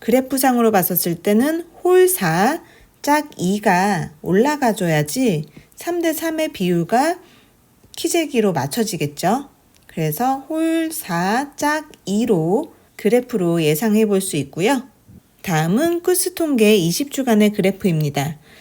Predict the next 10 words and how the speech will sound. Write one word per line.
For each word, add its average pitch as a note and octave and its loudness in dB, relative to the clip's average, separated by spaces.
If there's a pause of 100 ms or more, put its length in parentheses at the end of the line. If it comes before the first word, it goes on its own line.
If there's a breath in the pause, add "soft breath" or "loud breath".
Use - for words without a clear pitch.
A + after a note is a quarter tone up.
(300 loud breath)
끝수란 A#3+ 2
끝자리 F4+ 4
수를 C4+ 2
말하는데요. E3+ 2
당첨번호를 C#4 0
십 F4 -2
자리와 B3+ 4
단자리로 A3 2
나눈 E3 2
후 C4+ 0